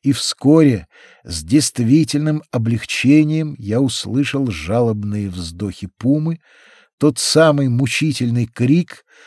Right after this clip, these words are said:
который был причиною моего бегства и заставил меня отправиться на исследование по таинственному острову.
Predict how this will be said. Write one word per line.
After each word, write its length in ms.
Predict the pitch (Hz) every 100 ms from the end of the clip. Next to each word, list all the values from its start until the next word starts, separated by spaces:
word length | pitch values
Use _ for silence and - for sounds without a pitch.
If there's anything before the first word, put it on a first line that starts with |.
| _ -
который 340 | 123 143 143
был 280 | 127 143 139 117
причиною 720 | 123 151 135 - 170 139 127 117
моего 320 | 127 123 120
бегства 720 | 104 110 165 - - 165 175 - - _ _
и 80 | 151
заставил 720 | 110 113 - - 139 160 165
меня 380 | 147 123 131 143 _
отправиться 1080 | - 113 - 107 117 139 139 - - 135 135 _ _ _ _ _ -
на 260 | 107 120
исследование 960 | 113 - - 107 127 143 143 139 147 135 _
по 100 | 110
таинственному 920 | 113 117 127 120 - 113 117 120 120 -
острову. 640 | 95 - - - -